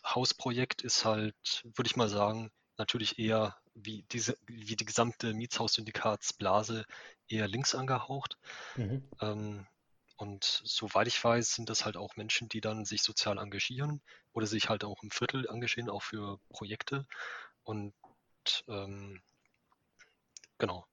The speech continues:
Speaker 1: Und das wird halt auch ermöglicht, indem sie dann eben nicht unbedingt für viel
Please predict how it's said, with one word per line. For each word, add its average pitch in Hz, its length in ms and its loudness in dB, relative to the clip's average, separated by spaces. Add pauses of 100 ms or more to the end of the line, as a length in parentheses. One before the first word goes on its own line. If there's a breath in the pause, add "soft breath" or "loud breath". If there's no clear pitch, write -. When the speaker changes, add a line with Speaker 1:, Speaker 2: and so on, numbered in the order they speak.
(260)
Speaker 1:
Und 107 200 -4
das - 300 4
wird - 140 2
halt 117 100 2
auch 110 120 0
ermöglicht, 110 440 0
indem 107 220 -4
sie 107 180 -2
dann 101 160 0
eben 104 360 -10
nicht 110 180 0
unbedingt 117 420 -2
für 107 360 -2
viel 110 420 -2